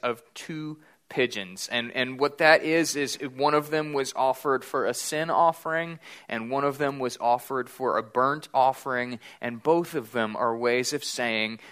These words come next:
"We are separated from God, and only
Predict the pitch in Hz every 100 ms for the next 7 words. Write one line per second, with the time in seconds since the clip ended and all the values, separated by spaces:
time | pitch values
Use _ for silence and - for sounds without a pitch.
0 | - 120 139 165 135 127 - 160 156 165
1 | 135 135 135 135 143 135 110 101 95 98
2 | - - - - 123 - 143 147 156 131
3 | 117 120